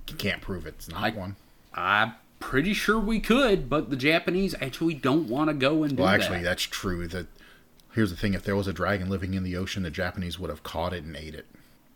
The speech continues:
Speaker 2: Ooh, that would be delicious.
Speaker 1: Claiming it was for research purposes.
Speaker 2: Uh-huh.
Speaker 1: I like the Japanese. I don't like their whaling practices, though.
Speaker 2: No, that's really true. So, Bermuda Triangle.
Speaker 1: You already said it was a zero.
Speaker 2: It is, it is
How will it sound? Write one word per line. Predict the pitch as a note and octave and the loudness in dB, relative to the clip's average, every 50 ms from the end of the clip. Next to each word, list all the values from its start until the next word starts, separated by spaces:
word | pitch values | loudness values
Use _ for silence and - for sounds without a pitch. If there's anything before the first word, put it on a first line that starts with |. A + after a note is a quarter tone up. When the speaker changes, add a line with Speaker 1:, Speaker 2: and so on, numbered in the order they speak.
| - - | -14 -12
Speaker 2:
Ooh, | F2 F2 F2 E2+ D#2+ D#2+ D2+ | -10 -10 -8 -8 -10 -10 -10
that | D#2+ D#2+ F#2 F#2 | -10 -12 -12 -10
would | E2 E2 D#2+ | -12 -12 -12
be | D2+ C#2+ | -14 -14
delicious. | - - - - - - - C#2 - - - - - - - - - - - - - _ _ _ - - | -14 -16 -18 -16 -18 -18 -16 -16 -16 -14 -14 -14 -14 -14 -14 -14 -14 -14 -14 -16 -18 _ _ _ -12 -10
Speaker 1:
Claiming | - - G2 F2 E2 E2+ E2 | -6 -4 -4 -4 -4 -6 -8
it | E2+ E2 | -8 -8
was | E2+ E2 E2 - | -8 -10 -10 -10
for | - - - D#2+ D#2+ | -12 -12 -10 -10 -10
research | D#2 D#2 E2 E2 - - D#2 C#2 - - | -8 -10 -10 -12 -10 -10 -10 -12 -12 -14
purposes. | - D#2+ D#2 - D#2 - - - D2+ D2+ - - - | -14 -14 -14 -12 -12 -14 -14 -14 -14 -14 -14 -14 -12
Speaker 2:
Uh-huh. | G2 F#2+ F#2+ F#2+ F#2+ F2+ D#2+ F#2+ G2+ G#2 G#2+ - - _ _ - | -8 -6 -6 -4 -4 -6 -6 -6 -8 -8 -8 -10 -12 _ _ -10
Speaker 1:
I | E2 F2+ | -6 -4
like | G2+ A#2 A2+ - | -2 -2 -4 -4
the | - | -8
Japanese. | D#2+ - G2 E2+ E2+ - E2+ F2+ E2 F2 D#2+ D#2+ | -4 -4 -2 -4 -4 -6 -8 -10 -10 -10 -10 -10
I | E2 | -10
don't | E2+ E2 | -10 -8
like | D#2 E2+ F#2 | -8 -10 -10
their | - D#2+ D2 | -10 -12 -12
whaling | D#2 D#2 D#2 D#2+ D2+ D#2 - | -10 -10 -10 -10 -12 -14 -14
practices, | - - D2+ C#2+ - - D2+ - - D2+ D#2 E2 | -14 -14 -14 -14 -14 -16 -18 -16 -14 -14 -14 -12
though. | D#2 D2+ E2 - - - - | -12 -12 -12 -14 -18 -16 -12
Speaker 2:
No, | G2+ G2 G2 F#2+ F#2 F2+ F2 E2+ | -8 -6 -4 -4 -4 -4 -4 -6
that's | E2+ F2 F2+ - - - | -6 -6 -8 -8 -8 -6
really | G2 F#2+ F2+ E2 D2+ | -4 -4 -4 -6 -8
true. | - - - B1+ - - - - _ _ _ _ | -10 -12 -12 -12 -12 -14 -16 -18 _ _ _ _
So, | - - A2+ G2 | -10 -8 -8 -6
Bermuda | - G2+ G2 G#2+ B2+ D3 F3 F3+ | -4 -2 2 4 6 6 6 6
Triangle. | D#3+ - - B2+ G#2 F2+ E2+ D#2 D2 D#2 - - - - _ - _ - | 4 0 0 0 0 0 -2 -4 -6 -10 -12 -16 -20 -20 _ -20 _ -10
Speaker 1:
You | - - | -8 -6
already | - F#2 F#2+ | -4 -4 -4
said | - - G2 F2+ | -4 -4 -4 -4
it | G2 | -4
was | G2 F#2 G2 | -2 -2 -2
a | G#2 | -2
zero. | F2+ F2+ E2 - - - - - - _ _ _ _ _ _ _ _ _ _ _ _ _ - | -2 -4 -6 -6 -8 -12 -14 -16 -18 _ _ _ _ _ _ _ _ _ _ _ _ _ -10
Speaker 2:
It | - G2 G#2 | -6 -2 0
is, | G#2+ A2 G#2+ - - - | 2 0 0 -2 -4 -4
it | A2+ A#2+ A2+ | -2 0 2
is | A#2 A2 G#2+ - - - | 2 0 0 -4 -8 -10